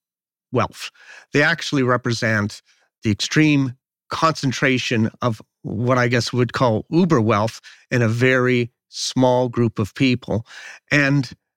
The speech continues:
I think it's important for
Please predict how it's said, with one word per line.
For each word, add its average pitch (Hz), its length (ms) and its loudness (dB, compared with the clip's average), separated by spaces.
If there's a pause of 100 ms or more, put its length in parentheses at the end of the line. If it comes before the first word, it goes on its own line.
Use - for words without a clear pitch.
(240)
I 139 100 0
think - 460 -2
it's 151 200 -2
important 135 880 -2 (320)
for 120 720 0